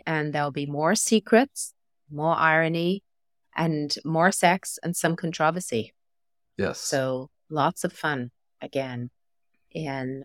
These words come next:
Speaker 1: our next season.
Speaker 2: Yep, it, it, it should be good. We've, we've got some people lined up, and we're gonna do one on having a favorite child.
Speaker 1: Oh, yes.
Speaker 2: And,
Speaker 1: There's the
Speaker 2: uh,
Speaker 1: controversy. <laughs>
Speaker 2: yes, as, as well as some, some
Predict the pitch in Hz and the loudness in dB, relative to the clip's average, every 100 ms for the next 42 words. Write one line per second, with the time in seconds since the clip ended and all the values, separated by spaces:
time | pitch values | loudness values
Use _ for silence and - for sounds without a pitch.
0 | - 135 139 - - - - - - _ | -10 -10 -10 -12 -12 -10 -8 -10 -14 _
1 | - - 151 180 - - _ _ - 135 | -14 -4 -2 -2 -6 -8 _ _ 0 0
2 | - - 117 110 - 110 - 107 110 - | 0 -12 -16 -12 -8 -8 -6 -6 -4 -2
3 | 120 110 127 101 98 95 98 101 98 107 | 0 4 6 6 2 0 -2 -6 0 0
4 | 101 107 - 120 104 101 95 92 98 110 | 0 -2 -4 -2 -2 0 0 2 0 -2
5 | - _ - 85 80 85 80 - - 90 | -6 _ -10 -6 -6 -8 -10 -12 -10 -8
6 | 90 90 90 92 90 87 87 - - 101 | -8 -10 -12 -10 -10 -12 -16 -20 -16 -8
7 | 95 95 95 - 92 85 87 85 80 - | -2 0 0 -2 -2 -2 -2 -4 -4 -4
8 | 101 90 87 - - 101 - 101 - - | -4 -4 -8 -8 -6 -6 -4 -6 -4 -6
9 | - 85 78 78 76 _ _ _ _ _ | -4 -8 -10 -12 -20 _ _ _ _ _
10 | _ _ - 185 175 135 135 120 - _ | _ _ -6 -4 -4 -6 -8 -10 -14 _
11 | _ _ _ _ _ - 95 87 87 127 | _ _ _ _ _ -4 0 0 -2 -4
12 | - - 175 170 147 139 - 143 170 - | -6 -4 -2 0 0 -2 -4 -4 -6 -8
13 | _ _ - 90 95 113 - - _ - | _ _ -8 -2 -2 -2 -10 -14 _ -8
14 | 85 85 - 95 90 98 90 90 - 95 | -8 -8 -8 -6 -6 -2 -2 -4 -4 -4
15 | 90 - - 98 | -4 -8 -4 -4